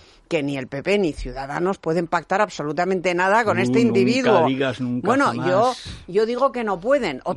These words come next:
Speaker 1: si lo
Speaker 2: Nunca
Speaker 1: hacen,
Speaker 2: digas
Speaker 1: lo
Speaker 2: nunca
Speaker 1: pagarán.
Speaker 2: jamás.
Speaker 1: No, yo digo que no
Speaker 2: <clears throat>
Speaker 1: pueden ante sus electores, no pueden, y si lo hacen, lo
Speaker 2: <clears throat>
Speaker 1: pagarán carísimo. Con Ciudadanos, tal y como está,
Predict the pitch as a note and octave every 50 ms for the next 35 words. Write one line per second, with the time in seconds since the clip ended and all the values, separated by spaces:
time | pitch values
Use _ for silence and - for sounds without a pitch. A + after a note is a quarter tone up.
0 | A2 A2 A#2 B2 C#3 C#3+ D#3 D#3+ E3 F3+ G3+ - C3 B3+ C4 C#3+ - D#4 D3 D3+
1 | D3+ D#3 F#3 F#3+ B2+ D3 F3+ E3 E3 D#3+ E3 F3 F#3+ G3 F#3 E3 D3+ D3+ D3+ E3
2 | D#3+ D3+ D3+ F3 G#3+ A#3 D#3+ E3 F#3+ G3 A3+ A#3+ C4 B3+ G#3+ G3+ F3 F#3 F#3+ -
3 | - - - G3 A3 A3 G#3+ A#3+ B3 B3+ - - _ _ - - F#3 E3 - F3+
4 | E3+ - F#3 F3+ - F3 E3 D#3 D3+ - - G3 F#3 G3 A3+ G#3 G3+ F3+ E3+ D#3+
5 | D3 F3 F3+ F3+ G#3+ A#3+ A#3 G3 C#3 - C#3 - - A#3+ A3+ - D#3+ D#3+ D#3 G3+
6 | G#3 G#3+ G3+ F#3 F#3 F#3 F#3+ F3+ F3+ F3+ F#3 G3 F#3+ G#3+ A3+ B3+ C#4+ A#3 A3 F3+
7 | D#3 - - - - - - B3 B3+ B3 - C4+ C4+ C#4 C4+ C#4 D4+ D#4+ E4 D#4
8 | - - C#4+ C#4 C4+ - C4 B3 B3 B3 A#3 - - C#4+ D4+